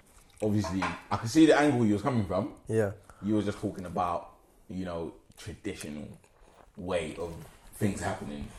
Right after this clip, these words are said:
Speaker 2: Yeah.
Speaker 1: Blah, blah, blah. Like your mum's house, you get married, move into your
Speaker 2: Yeah.
Speaker 1: own house with your wife.
Speaker 2: Yeah.
Speaker 1: And then
Speaker 2: No, but let's be real
Speaker 1: your,
Speaker 2: though, yeah?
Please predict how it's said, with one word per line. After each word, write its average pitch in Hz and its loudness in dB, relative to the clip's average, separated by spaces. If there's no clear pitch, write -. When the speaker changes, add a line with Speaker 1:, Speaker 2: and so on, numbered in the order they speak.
Speaker 2:
Yeah. 113 12
Speaker 1:
Blah, 90 -4
blah, 82 -4
blah. 87 0
Like - -10
your 80 -10
mum's 92 -6
house, 87 -4
you 85 -4
get 82 -6
married, 92 -2
move 92 -4
into 87 -8
your 113 4
Speaker 2:
Yeah. 107 10
Speaker 1:
own 92 6
house 87 -6
with 73 -10
your 76 -8
wife. 90 -2
Speaker 2:
Yeah. 110 12
Speaker 1:
And 85 -6
then - -4
Speaker 2:
No, 170 12
but 139 12
let's 214 12
be 208 10
real 185 12
Speaker 1:
your, 175 12
Speaker 2:
though, 123 10
yeah? 113 10